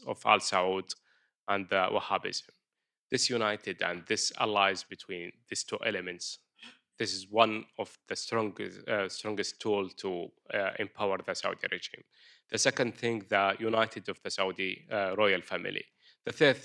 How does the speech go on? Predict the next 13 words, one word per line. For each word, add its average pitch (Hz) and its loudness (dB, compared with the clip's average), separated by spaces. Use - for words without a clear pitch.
uh, 120 0
the 110 4
third 123 4
things, 87 -4
the 101 -6
third 110 -2
element 90 -2
is 107 -6
the 107 4
Western 101 -2
allies 87 -4
giving 95 -2
the 90 2